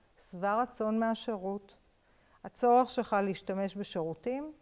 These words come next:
והרצון להגיע למרפאה. מתוך הממצאים הל-, הללו אנחנו מסיקים כי ההגבלה לגיש-, הגבלת הגישה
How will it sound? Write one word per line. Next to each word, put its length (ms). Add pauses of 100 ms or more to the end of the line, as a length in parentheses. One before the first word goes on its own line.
(460)
והרצון 560
להגיע 360
למרפאה. 640 (1200)
מתוך 340
הממצאים 640
הל-, 300
הללו 460
אנחנו 220
מסיקים 640
כי 180
ההגבלה 500
לגיש-, 320 (340)
הגבלת 600
הגישה 520